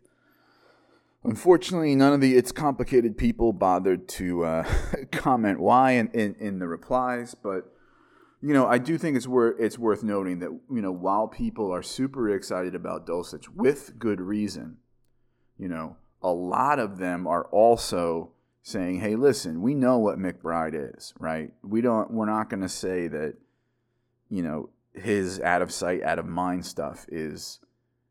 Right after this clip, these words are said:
is gonna, is gonna affect us here. He's not gonna be out of our minds, essentially." Uh, right? And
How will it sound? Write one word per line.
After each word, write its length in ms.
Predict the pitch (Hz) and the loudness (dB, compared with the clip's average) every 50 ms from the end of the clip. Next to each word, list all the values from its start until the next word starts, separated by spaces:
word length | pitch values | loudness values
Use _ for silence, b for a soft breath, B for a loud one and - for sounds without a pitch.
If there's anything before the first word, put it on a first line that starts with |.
| _ _ _ _ | _ _ _ _
is 160 | - 92 85 | -12 -12 -8
gonna, 400 | - 101 87 85 80 78 73 - - _ _ _ _ _ _ _ _ | -6 -4 -4 -4 -4 -6 -8 -10 -14 _ _ _ _ _ _ _ _
is 120 | 92 90 92 | -10 -8 -6
gonna 160 | 95 90 85 | -6 -6 -6
affect 580 | - 78 - - 104 92 - - _ - - - _ _ _ _ _ _ _ | -6 -8 -6 -6 -6 -6 -6 -8 _ -20 -20 -20 _ _ _ _ _ _ _
us 240 | - 71 - - - | -8 -8 -8 -12 -14
here. 240 | - - - - - | -14 -12 -12 -12 -10
He's 140 | - 95 90 | -10 -8 -4
not 240 | 92 95 92 87 78 | 0 0 0 0 0
gonna 100 | - 80 | -4 -8
be 160 | 73 80 71 | -10 -8 -6
out 140 | - - 73 | -6 -6 -4
of 80 | 78 71 | -4 -4
our 100 | 73 71 | -4 -4
minds, 600 | 80 82 76 71 69 - 58 - - - - - _ - | -4 -4 -4 -6 -6 -8 -12 -14 -16 -16 -18 -18 _ -18
essentially." 580 | - - - - 67 - - 64 52 50 50 b b b b b b b b b b b - | -14 -14 -12 -12 -12 -14 -14 -14 -14 -14 -18 b b b b b b b b b b b -12
Uh, 140 | 76 71 71 | -10 -10 -8
right? 340 | 69 71 73 80 80 76 - _ _ _ _ _ _ _ - - | -8 -8 -8 -8 -8 -10 -12 _ _ _ _ _ _ _ -14 -10
And 400 | 101 95 95 92 95 95 92 | -6 -6 -4 -4 -6 -8 -12